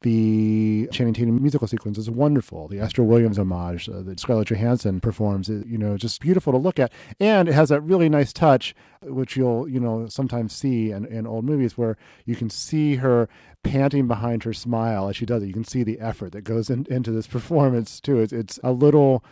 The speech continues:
sometimes the films themselves give you a little peek behind the curtain, and this, to me, was, was a deeper peek behind the curtain. But the Hollywood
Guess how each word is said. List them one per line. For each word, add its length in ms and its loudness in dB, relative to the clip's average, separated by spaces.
sometimes 540 2
the 640 -2
films 280 4
themselves 540 0
give 140 2
you 80 2
a 20 2
little 140 -2
peek 180 -2
behind 260 0
the 80 0
curtain, 360 -2
and 280 -6
this, 160 -4
to 80 0
me, 140 4
was, 220 0
was 200 0
a 140 0
deeper 320 0
peek 220 -10
behind 260 -6
the 60 -6
curtain. 300 -8
But 180 0
the 100 0
Hollywood 600 6